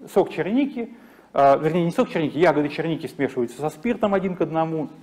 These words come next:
с-, э, сутки настаиваются, отбирается, отжимается спиртовая эта вытяжка, фильтруется, смешивается с двухпроцентным раствором квасцов один к одному, и получается гематоксилин, только отечественный. Э,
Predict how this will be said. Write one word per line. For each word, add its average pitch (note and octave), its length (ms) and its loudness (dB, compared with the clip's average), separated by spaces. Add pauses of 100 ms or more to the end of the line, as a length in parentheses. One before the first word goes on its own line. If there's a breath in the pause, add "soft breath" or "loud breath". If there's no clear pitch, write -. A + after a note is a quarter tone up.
с-, - 200 -18
э, C3+ 140 0
сутки - 280 -6
настаиваются, E3+ 800 2
отбирается, B2+ 640 2 (120)
отжимается B2+ 600 2
спиртовая B2 480 -2
эта B2 120 -4
вытяжка, G#3 340 -4
фильтруется, E3 680 0 (420 loud breath)
смешивается D3 580 -2
с B2 40 -4
двухпроцентным C#3+ 640 -2
раствором C3+ 380 -2
квасцов F3+ 420 -4
один G3+ 220 -2
к F#3+ 60 -4
одному, E3+ 360 -4
и A#3+ 140 -4
получается - 520 -8
гематоксилин, A#2+ 760 -8 (340)
только F#3 240 0
отечественный. G#2+ 680 -4 (480 loud breath)
Э, C3 260 -2